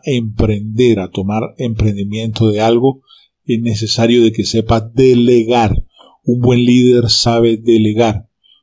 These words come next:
Tú no lo puedes hacer absolutamente todo porque fracasarás.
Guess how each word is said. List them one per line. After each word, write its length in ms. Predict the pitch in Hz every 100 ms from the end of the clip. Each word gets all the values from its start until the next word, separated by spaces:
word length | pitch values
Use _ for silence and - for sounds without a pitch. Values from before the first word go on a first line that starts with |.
| -
Tú 140 | 127
no 120 | 131
lo 140 | 123 110
puedes 300 | 117 117 113
hacer 300 | 107 120 120
absolutamente 1040 | 117 - - 104 110 110 123 123 113 117
todo 400 | 110 123 127 127 _ _ _
porque 320 | - 110 110 95
fracasarás. 1000 | - 98 101 95 104 101 92 - -